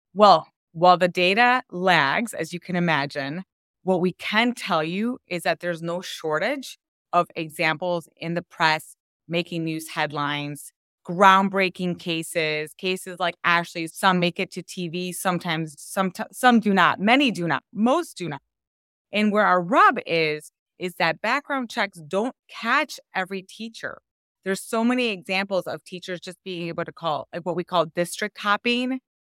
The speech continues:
or maybe, you know, they might, you know, get some kind of, um, um, allegation towards them, but maybe it fizzles out.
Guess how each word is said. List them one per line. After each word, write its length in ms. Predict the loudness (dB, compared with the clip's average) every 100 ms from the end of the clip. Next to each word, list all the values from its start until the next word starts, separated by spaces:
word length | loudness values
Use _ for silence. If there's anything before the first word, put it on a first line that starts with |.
| _ 0
or 140 | 4
maybe, 720 | 6 4 4 4 2 2 -2 -8
you 100 | -4
know, 300 | 0 0 -2 _ _ _ _ _ _
they 120 | 2
might, 260 | 4 4 0 _ _
you 100 | -4
know, 160 | -4 -4 _ _ _ -6
get 240 | -2 -2
some 200 | -2 -6
kind 320 | -4 -2 2
of, 240 | 4 4 0 -10 _
um, 360 | -8 -6 -8 -12 _ _ _ _ _ _ _ _
um, 180 | -4 -4 4
allegation 680 | 6 6 2 -2 0 -4
towards 360 | -4 -2 -2 0
them, 180 | 0 0
but 160 | -2
maybe 540 | -2 -4 -4 -6 -8 -10
it 120 | -10 -6
fizzles 440 | -4 -2 -2 0
out. 300 | 2 2 -2